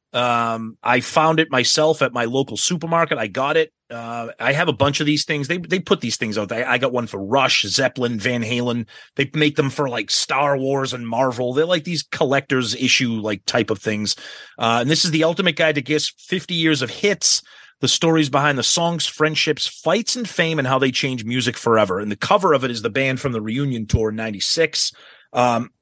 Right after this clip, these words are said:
I'll be honest with you, I was really pleasantly surprised. I thought it was a, it's a really good, it's a good magazine. Um, it,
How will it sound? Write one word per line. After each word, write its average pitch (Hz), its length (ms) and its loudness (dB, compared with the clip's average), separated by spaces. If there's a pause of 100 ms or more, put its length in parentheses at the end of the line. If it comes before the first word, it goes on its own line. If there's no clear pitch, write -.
I'll 180 120 6
be 262 120 4
honest 170 280 2
with 240 100 2
you, 240 100 2 (220)
I 165 140 2
was 262 200 4
really 170 300 4
pleasantly 151 460 -2
surprised. 127 520 0
I 131 60 0
thought 226 180 2
it 151 80 0
was 196 140 0
a, 120 140 0
it's - 180 0
a 220 100 2
really 214 380 4
good, 123 560 0 (720)
it's - 160 2
a 233 60 2
good 190 220 0
magazine. 143 680 0 (100)
Um, 123 460 2
it, 151 140 -4